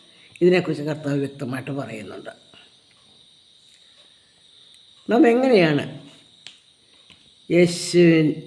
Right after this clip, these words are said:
ക്രിസ്തു യേശുവിങ്കൽ ഭക്തിയോടെ ജീവിക്കുക? ഭക്തി എന്ന് പറയുമ്പോൾ ഭയം, ബഹുമാനം, ആദരവ്, ഇതൊക്കെയാണല്ലോ.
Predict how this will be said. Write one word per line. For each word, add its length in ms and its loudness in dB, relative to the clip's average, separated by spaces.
ക്രിസ്തു 360 -2
യേശുവിങ്കൽ 460 0
ഭക്തിയോടെ 640 -2
ജീവിക്കുക? 640 2
ഭക്തി 300 -6
എന്ന് 120 2
പറയുമ്പോൾ 520 0
ഭയം, 340 -4
ബഹുമാനം, 680 -2
ആദരവ്, 600 -2
ഇതൊക്കെയാണല്ലോ. 800 2